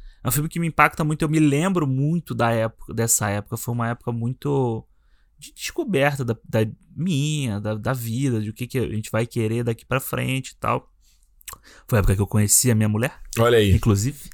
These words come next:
Speaker 2: Importante.
Speaker 1: <laughs> E é, o, o primeiro Tropa, pra mim, ele é um filme muito forte. Por mais que eu, eu goste muito do dois também, mas o primeiro é muito forte.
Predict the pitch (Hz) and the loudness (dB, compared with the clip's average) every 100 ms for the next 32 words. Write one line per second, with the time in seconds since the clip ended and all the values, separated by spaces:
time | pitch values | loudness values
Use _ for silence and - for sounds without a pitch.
0 | - - 107 123 92 - - - 113 - | -4 2 4 6 4 2 -4 -4 2 4
1 | - - - - - - - - - - | 4 2 -2 -4 -12 -14 -20 -20 -10 0
2 | 135 135 135 131 131 127 123 117 - - | 4 6 6 6 6 6 4 2 -6 -20
3 | - - 139 139 135 165 - 143 139 165 | -10 2 6 6 4 2 2 2 2 6
4 | - 190 233 - 139 147 143 123 120 120 | 6 8 4 4 4 4 2 0 0 2
5 | 135 113 110 - - - 117 123 123 131 | 0 -2 -6 -16 -10 -2 0 0 0 -4
6 | 117 - 135 135 127 123 123 139 170 185 | -6 -4 -2 0 0 2 2 2 0 -4
7 | 185 175 156 139 123 113 107 - _ - | -2 0 0 0 0 -2 -4 -10 _ -14
8 | - - 107 - - - _ _ _ _ | -8 -4 -4 -6 -20 -20 _ _ _ _
9 | _ _ _ - 120 143 - 175 139 107 | _ _ _ -6 -2 0 -2 -4 -4 -4
10 | - 104 120 131 117 113 120 139 117 98 | -6 -2 -2 -2 -4 -2 0 -2 -4 -4
11 | 113 117 - 110 120 117 113 113 120 117 | -2 -2 -4 -6 -4 -4 -4 -4 -2 -2
12 | 127 123 131 - - - - | -2 -2 -6 -8 -12 -14 -18